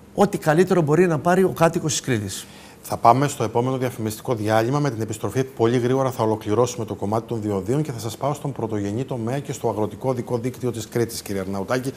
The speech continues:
Speaker 2: Πάμε σε διαφημίσεις. Έντεκα ακριβώς, εμείς θέτουμε και στα διαφημιστικά διαλύματα τα ερωτήματά μας στον,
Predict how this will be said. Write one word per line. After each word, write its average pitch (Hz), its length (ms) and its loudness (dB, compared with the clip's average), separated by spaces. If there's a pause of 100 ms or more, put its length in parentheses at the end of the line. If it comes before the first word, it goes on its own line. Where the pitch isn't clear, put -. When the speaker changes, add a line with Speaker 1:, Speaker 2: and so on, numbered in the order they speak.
(360)
Speaker 2:
Πάμε 127 200 2
σε 120 140 -6
διαφημίσεις. 107 760 -6 (1400)
Έντεκα 139 420 4
ακριβώς, 123 460 2
εμείς 156 180 -2
θέτουμε 123 420 2
και 107 140 -8
στα 98 640 2
διαφημιστικά 101 520 -2
διαλύματα 98 480 -2
τα 90 120 -2
ερωτήματά 95 600 0
μας 92 160 -2
στον, 92 340 -4